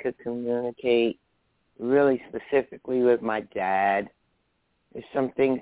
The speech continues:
that I want to put in order that I know he would want me to do. And I just need some guidance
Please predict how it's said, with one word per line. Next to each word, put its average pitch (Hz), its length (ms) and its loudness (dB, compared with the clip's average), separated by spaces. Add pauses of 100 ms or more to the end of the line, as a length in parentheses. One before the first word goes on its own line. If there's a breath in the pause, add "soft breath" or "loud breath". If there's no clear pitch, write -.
that 120 120 -2
I 113 140 -2
want 113 240 0
to 107 140 -6 (240)
put - 180 -2
in 113 220 -4
order 110 460 2
that 101 160 -8
I 98 80 -6
know 110 320 -4
he 120 120 -6
would 107 220 -14
want 107 220 -12
me 104 180 -16
to 107 80 -12
do. 104 420 -4 (920)
And 139 160 0
I 139 60 2
just 147 340 -4
need 131 280 2
some 110 160 0
guidance 113 440 2